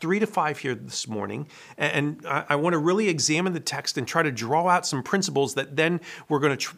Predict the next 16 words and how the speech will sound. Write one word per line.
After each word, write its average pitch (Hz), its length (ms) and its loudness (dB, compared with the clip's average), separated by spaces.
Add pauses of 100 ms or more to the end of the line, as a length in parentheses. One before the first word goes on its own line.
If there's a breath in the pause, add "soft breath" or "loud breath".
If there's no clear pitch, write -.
try 147 200 4
to 123 80 0
put - 240 -6
into 139 280 -4
application 127 600 -4
and 113 100 -12
practice 113 440 -4
here 104 200 -6
as 98 140 -10
well. 92 320 -18 (460 loud breath)
And 135 100 -6
so 165 100 4
look 208 180 2
at 202 80 -2
verse 151 280 0
three. 113 360 -6